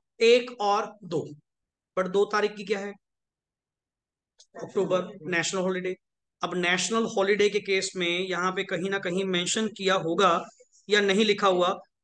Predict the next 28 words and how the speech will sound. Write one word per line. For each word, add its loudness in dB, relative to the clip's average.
इतना 2
detail 2
में -4
नहीं -2
गया। 0
वैसे -2
अपनी -2
दो 4
तारीख 2
तक -2
पैसा -2
जमा 0
हो 2
जाना -2
चाहिए, -6
और 2
जब 2
तुझे 4
पता 2
है 4
कि -2
दो 6
तारीख 0
को 2
national 2
holiday 4
है, -2
तो -8